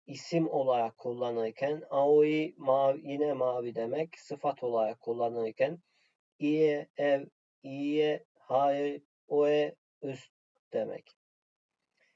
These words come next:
Ders burada bitiyor. Ee, sonraki derslerde bu kelime alıştırmasını sadece kağıda yazmak şeklinde değil de daha değişik, daha böyle,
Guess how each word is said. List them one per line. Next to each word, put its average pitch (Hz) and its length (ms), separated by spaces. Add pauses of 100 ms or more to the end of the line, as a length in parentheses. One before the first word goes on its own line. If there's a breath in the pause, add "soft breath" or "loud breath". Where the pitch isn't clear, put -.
(380)
Ders 185 400
burada 180 440
bitiyor. 170 560 (520)
Ee, 127 360
sonraki 170 600
derslerde 165 720 (840)
bu 151 280
kelime 156 360
alıştırmasını 156 1080
sadece 160 560
kağıda 151 420
yazmak 156 440
şeklinde 151 640
değil 151 400
de 165 300
daha 151 360
değişik, 139 640
daha 143 320
böyle, 135 420